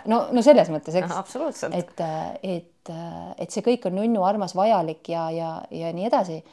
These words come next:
Speaker 1: Aga, aga s-, kui, kui väga ma sain ikkagi emaks saades aru, kui oluline on iseendale ja oma vajadustele tähelepanu pööramine, et sa saaksid oma lastega normaalne, tore,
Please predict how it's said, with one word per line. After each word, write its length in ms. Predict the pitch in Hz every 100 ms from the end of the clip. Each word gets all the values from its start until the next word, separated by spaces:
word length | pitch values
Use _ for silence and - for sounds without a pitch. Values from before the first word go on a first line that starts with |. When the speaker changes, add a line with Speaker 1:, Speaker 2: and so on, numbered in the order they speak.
| - - _
Speaker 1:
Aga, 340 | 175 165 170 165 165 175 -
aga 160 | 170 160
s-, 280 | - - -
kui, 180 | - 175 185
kui 120 | - 180
väga 300 | 226 233 175
ma 120 | 165
sain 240 | 175 185 175
ikkagi 300 | - 170 196
emaks 340 | 226 185 - -
saades 320 | 185 170 160
aru, 260 | 196 202 165 - - - _
kui 140 | - 180
oluline 360 | 202 220 165 160
on 80 |
iseendale 840 | 170 190 175 180 190 151 156 156 -
ja 160 | 165 160 -
oma 300 | 190 220 185
vajadustele 680 | 165 190 165 - - - 165
tähelepanu 480 | 170 175 160 160 160
pööramine, 500 | 175 170 160 156 160
et 100 | 170
sa 80 | 170
saaksid 400 | 196 190 - - -
oma 200 | 214 208
lastega 400 | 160 180 - 160 156
normaalne, 640 | 151 160 185 156 151 - - _ _ _
tore, 240 | 180 190